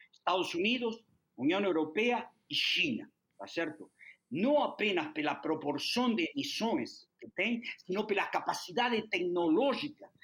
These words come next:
para, de tecnologías de decarbonización, ¿tá? ¿Qué acontece? Quien tiene una trayectoria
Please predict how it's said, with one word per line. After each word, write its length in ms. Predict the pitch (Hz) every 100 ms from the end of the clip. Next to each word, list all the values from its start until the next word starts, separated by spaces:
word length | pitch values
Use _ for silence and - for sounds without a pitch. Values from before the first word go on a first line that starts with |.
| - _
para, 260 | 147 139 -
de 100 | 156
tecnologías 720 | 151 151 143 143 147 196 180
de 100 | 156
decarbonización, 880 | 147 - 139 123 123 127 120 - - - _ _ _ _
¿tá? 220 | 139 165 - - -
¿Qué 140 | 247
acontece? 680 | 269 - 135 - 135 - - - - - - _
Quien 400 | - 254 269 -
tiene 260 | 233 240
una 200 | 196 175
trayectoria 1000 | - 165 156 165 151 190 185 151 139 117